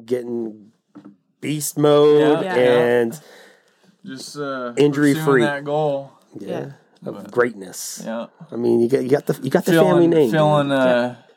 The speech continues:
Speaker 2: filling those boots. Those are big boots to fill.
Speaker 1: Mm, I got you, but you're, you're, you're filling your own, man, and,
Speaker 2: Yeah.
Speaker 1: and, and it shows, and it showed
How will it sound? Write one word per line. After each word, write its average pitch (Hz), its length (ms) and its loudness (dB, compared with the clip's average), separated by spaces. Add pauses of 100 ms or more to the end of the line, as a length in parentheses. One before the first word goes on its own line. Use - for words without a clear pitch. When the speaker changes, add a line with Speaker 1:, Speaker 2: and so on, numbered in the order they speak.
Speaker 2:
filling 131 380 -8
those 117 200 -8
boots. 120 320 -12
Those 110 140 -12
are 110 60 -14
big 110 280 -14
boots 110 280 -16
to - 260 -20
fill. - 220 -20 (140)
Speaker 1:
Mm, 107 280 -8 (800)
I 123 140 0
got 131 320 0
you, 135 140 4
but 147 180 4
you're, 156 160 4
you're, 151 300 2
you're 139 140 -2
filling 190 300 2
your 143 160 4
own, 127 180 0
man, 107 160 -4
and, 117 80 0
Speaker 2:
Yeah. 120 180 2
Speaker 1:
and, 131 100 2
and 131 280 2
it 127 120 -8
shows, 113 480 0
and 117 120 0
it 117 200 -6
showed 117 500 -2